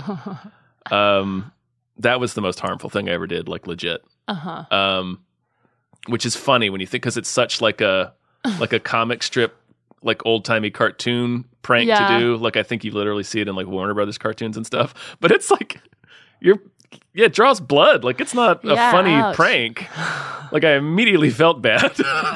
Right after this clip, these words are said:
Speaker 2: after I, after I, after I did it.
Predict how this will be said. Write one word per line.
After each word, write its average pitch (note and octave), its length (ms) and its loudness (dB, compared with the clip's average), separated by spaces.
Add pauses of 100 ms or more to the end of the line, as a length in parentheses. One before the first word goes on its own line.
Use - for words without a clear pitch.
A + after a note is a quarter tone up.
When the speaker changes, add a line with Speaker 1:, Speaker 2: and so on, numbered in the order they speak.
(420)
Speaker 2:
after - 320 -2
I, F#3 140 4 (220)
after E3 260 2
I, C#3 60 2 (220)
after C3 320 2
I A2+ 60 2
did B2 220 0
it. G#2 160 -4